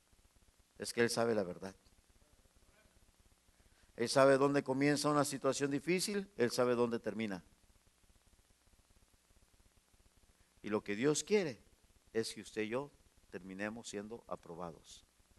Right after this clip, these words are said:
¿Qué le desanimó? ¿Qué le paró?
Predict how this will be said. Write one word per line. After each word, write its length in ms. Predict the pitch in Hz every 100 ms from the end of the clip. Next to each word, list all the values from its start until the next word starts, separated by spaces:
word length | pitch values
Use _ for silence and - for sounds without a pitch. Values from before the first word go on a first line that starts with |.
| _ _ _ _ _ _ _ _ _ _ _ _ _ _ _ _ _ _ _ _ _ _ _ _ _ - _ _ _ _ _ - _ _ -
¿Qué 160 | - 214
le 80 | 226
desanimó? 600 | 214 - 175 175 202 156 _ _ _ _ _ _ _ _ _ _ _ _ _ _ _ _ _ _ _ _ _ _ _ _ _ _ _
¿Qué 120 | -
le 120 | 226 226
paró? 360 | 208 226 190